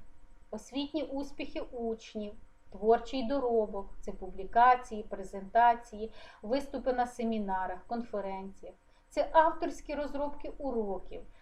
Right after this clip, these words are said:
дидактичних ігор, сценаріїв тощо,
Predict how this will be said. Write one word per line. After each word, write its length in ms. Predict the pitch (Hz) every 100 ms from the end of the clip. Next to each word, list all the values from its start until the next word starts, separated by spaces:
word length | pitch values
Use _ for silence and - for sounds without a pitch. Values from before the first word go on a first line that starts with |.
| -
дидактичних 880 | 240 240 269 - 285 - 269 254 -
ігор, 360 | 226 220 202 -
сценаріїв 880 | - 262 254 214 196 190 180 185 185
тощо, 440 | 240 190 - -